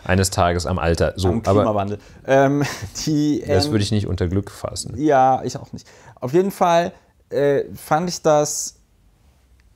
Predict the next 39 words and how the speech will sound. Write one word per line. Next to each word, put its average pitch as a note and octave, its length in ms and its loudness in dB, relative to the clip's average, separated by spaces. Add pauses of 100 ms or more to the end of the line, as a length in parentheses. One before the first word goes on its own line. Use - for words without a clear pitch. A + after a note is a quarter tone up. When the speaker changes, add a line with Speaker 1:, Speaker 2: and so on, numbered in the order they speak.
(480)
Speaker 2:
bei C3 280 2
Helmut D#3+ 300 0
Kohl F3+ 240 2
hat E3+ 100 2
auch - 160 -2
niemand A#2 320 2
gesagt, A2+ 360 -2
der A2 60 2
Helmut, B2 560 2
äh, G2+ 140 2
da A2 140 2
wollen A#2 180 4
wir A#2 100 6
jetzt A2+ 180 2
ein G2 100 -2
ärztliches A2 560 0
Attest, - 520 -4
ob - 160 -4
der A2 160 4
seinen, G#2 360 0 (600)
ähm, G#2+ 420 2 (540)
äh, - 60 -4 (380)
äh, G#2+ 60 2
Pflichten - 420 -2
auch G2 140 -2
nachkommt. - 540 -6 (300)
Gerhard A#2+ 240 2
Speaker 1:
Ja, C3+ 80 2
äh, G2 60 -2
Speaker 2:
Schröder D#3+ 680 2
hat D3+ 140 -2 (120)
Zigarren D3+ 500 -2
geraucht, D3 580 0 (240)
ja, B2 320 2
hat B2+ 180 -2
auch C3+ 220 0
niemand C#3 340 0
gefragt, C3 540 -2
hier, C#3 420 0